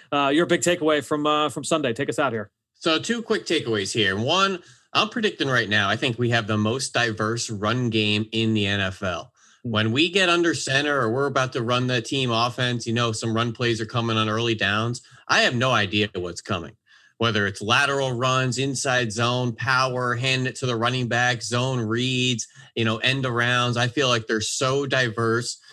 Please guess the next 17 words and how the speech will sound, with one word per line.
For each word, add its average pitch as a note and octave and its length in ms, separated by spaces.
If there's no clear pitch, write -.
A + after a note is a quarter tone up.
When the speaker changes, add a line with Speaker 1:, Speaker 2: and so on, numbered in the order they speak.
Speaker 2:
And A2+ 300
I B2+ 120
think F3+ 160
the E3+ 60
strength D3 420
is C3+ 120
in C#3+ 80
the C3+ 80
offensive C3+ 480
line. A2+ 380
I - 440
mean, C3 100
Lane C#3+ 260
Johnson C3 520
can A2+ 160
move C#3+ 300
ya E3 260